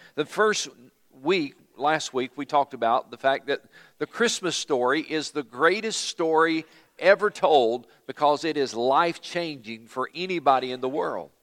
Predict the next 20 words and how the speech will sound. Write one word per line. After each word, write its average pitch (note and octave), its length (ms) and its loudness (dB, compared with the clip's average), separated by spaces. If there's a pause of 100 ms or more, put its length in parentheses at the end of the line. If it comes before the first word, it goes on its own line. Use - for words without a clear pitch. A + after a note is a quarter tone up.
(760)
And D3+ 120 -2
what E3 140 4
we E3 60 0
talked G#3 300 4
about D#3+ 220 4
last C3+ 280 2
week C3 220 -2
is C#3 160 -8
that C#3+ 260 0 (440)
if A3+ 200 -4
the A3 80 -8
Christmas G#3 400 -4
story F3+ 380 0
is - 180 -6
true, D#3+ 560 -4 (640)
and B2+ 120 -4
of B2 80 -10
course E3 280 -2
it C#3+ 80 -4
is, B2+ 520 -2